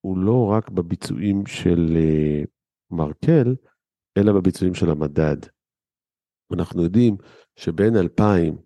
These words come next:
ואלפיים ושלוש עשרה ה-S and P כמעט היה על אפס, וכמעט לא עלה. אנשים היום שמשקיעים בעשר שנים האחרונות לא כל כך זוכרים את זה, כי הם מסתכלים, אה, עשר שנים אחרונות, והוא רק טס.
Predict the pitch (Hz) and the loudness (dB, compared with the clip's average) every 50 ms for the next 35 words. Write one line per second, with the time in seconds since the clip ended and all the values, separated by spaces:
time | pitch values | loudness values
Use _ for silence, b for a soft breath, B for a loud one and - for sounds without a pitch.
0 | _ _ _ _ - - 95 87 85 82 78 - - 104 104 110 104 90 85 - | _ _ _ _ -14 -10 -6 -4 -2 -4 -4 -2 -2 0 2 2 0 0 -2 -2
1 | - 110 117 127 - 147 139 - - - 95 87 87 87 107 127 - - 107 95 | 0 0 2 2 2 0 -2 -2 -2 -2 0 2 2 2 0 0 0 0 -2 -2
2 | 87 - 107 107 - - 85 82 85 85 - - 80 80 82 80 80 - - - | 0 0 -2 -2 0 -2 0 0 0 0 0 0 2 2 2 2 2 0 -2 -4
3 | 95 - - - - - - - - _ _ _ _ _ _ _ _ _ _ _ | -4 -4 -6 -8 -8 -10 -18 -20 -20 _ _ _ _ _ _ _ _ _ _ _
4 | _ - 87 85 - 98 87 - 82 95 95 - 95 90 85 85 82 82 80 76 | _ -6 -6 -4 -2 -2 -2 -2 -2 -2 -2 0 2 2 4 4 4 2 2 0
5 | 69 - _ _ _ _ _ _ _ _ _ _ _ _ _ _ - 87 82 78 | -2 -6 _ _ _ _ _ _ _ _ _ _ _ _ _ _ -10 -8 -8 -8
6 | 73 - - 131 131 120 107 104 110 113 101 - 104 95 90 - - - 95 98 | -6 -2 0 0 2 2 2 0 0 -2 -2 -4 -4 -4 -6 -6 -6 -2 0 0
7 | 107 92 87 87 92 - - 107 95 - 104 95 101 110 113 113 107 98 - - | 2 2 2 0 0 0 -2 -2 -2 0 0 0 0 0 2 2 0 0 0 0
8 | 98 104 131 151 175 - 135 131 139 170 160 - 135 101 95 92 98 90 - - | 0 2 2 2 2 2 0 0 0 0 0 0 0 0 0 0 -2 0 2 2
9 | 127 147 147 139 120 92 90 92 85 80 - - 107 113 120 113 - - - - | 2 4 4 2 2 2 2 2 2 2 0 0 0 0 0 -4 -4 -6 -8 -4
10 | - - 113 117 113 107 104 101 98 95 92 95 - - 107 95 - - 95 98 | -2 0 2 2 2 2 2 2 4 4 4 2 2 0 -2 -2 0 0 0 0
11 | 98 95 92 - - 92 92 85 87 101 120 131 - 107 107 107 104 123 139 - | 0 -2 -2 -4 -6 -6 -6 -4 -2 -2 -2 -2 -2 -2 0 2 2 2 0 0
12 | - - - 139 127 120 - - - - _ | -2 -2 0 0 0 0 -4 -12 -20 -20 _